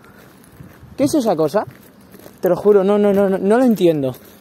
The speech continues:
No lo entiendo, ¿qué es esa cosa? ¿Qué es esa cosita de aquí? ¿Será algo importante? Uy, ya, se me cae la camiseta, joder.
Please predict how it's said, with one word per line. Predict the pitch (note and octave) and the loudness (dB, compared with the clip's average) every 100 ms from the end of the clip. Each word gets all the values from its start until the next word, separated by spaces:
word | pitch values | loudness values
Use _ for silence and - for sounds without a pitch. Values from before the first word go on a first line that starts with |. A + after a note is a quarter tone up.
| - - _ - | -20 -20 _ -4
No | G3 B3+ | 0 2
lo | C#4 | 2
entiendo, | B3+ G#3+ A#3 B3 C4+ | 0 0 0 2 0
¿qué | B3 A#3 | 2 0
es | G#3+ | 0
esa | A3+ A3 | -2 0
cosa? | G#3 G#3+ B3+ B3+ - - - - - - - - - - - _ - | 0 0 0 -2 -8 -20 -20 -20 -20 -20 -20 -20 -20 -20 -20 _ -2
¿Qué | A3+ | 0
es | G#3+ | 0
esa | G#3 F#3+ | -2 -8
cosita | F3 D#3+ F3 F3 | -6 -4 -2 -2
de | |
aquí? | D3+ D3 A#3+ - - - - _ - - _ _ _ _ _ | -2 -4 -6 -10 -20 -20 -20 _ -20 -20 _ _ _ _ _
¿Será | - - F3 | -8 -2 0
algo | F#3+ | 0
importante? | F3 E3+ D#3 D#3+ A#3+ B3 | -2 -2 -4 -6 -6 -4
Uy, | G#3 | -4
ya, | F3 | -4
se | - F3 | -6 -8
me | D#3 | -4
cae | E3 | -4
la | |
camiseta, | D#3 D3+ F3 D#3+ | -4 -6 -8 -8
joder. | D#3 | -10